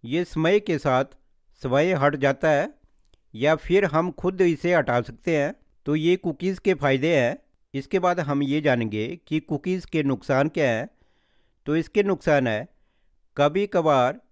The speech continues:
इसमें टाइम की भी बर्बादी हो जाती है। इसका सबसे बड़ा नुकसान ये है कि इससे प्राइवेसी भी लीक हो सकते हैं।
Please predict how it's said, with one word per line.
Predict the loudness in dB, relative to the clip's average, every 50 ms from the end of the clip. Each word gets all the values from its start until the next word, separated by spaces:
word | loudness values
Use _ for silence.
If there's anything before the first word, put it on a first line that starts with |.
| _ _ -8
इसमें | -8 -6 -4 -2 -2 -2 -2
टाइम | -2 _ 0 0 2 2 0 0
की | -2 -4 -4 -4
भी | -2 -2 -4 -2
बर्बादी | 0 0 2 2 2 2 2 0 0 -2
हो | 0 0
जाती | 0 0 0 -2 -4 -2 -2
है। | -2 -4 -4 -8 -14 _ _ _ _ _ _ _ -6
इसका | -6 -6 -4 -2 0 0 0
सबसे | 0 -4 -6 -4 -4 -4 -2
बड़ा | 0 0 2 2 2
नुकसान | 0 -2 -2 -2 -2 -2 0 0 0
ये | 0 -2 -2 -2 -2
है | -2 -2 -2 -4 -4
कि | -6 -8 -8 -8 -8 -10 -14 _ _ -8
इससे | -6 -6 -6 -4 -2 -2 -2 0
प्राइवेसी | 0 2 2 2 2 2 0 -2 -2 -2 -2 -2
भी | 0 -2 -2 -2
लीक | -2 -2 -4 -4 -4
हो | -4 -2 -2 -2
सकते | -2 -4 -10 -10 -6 -4 -2 -2
हैं। | -2 -4 -6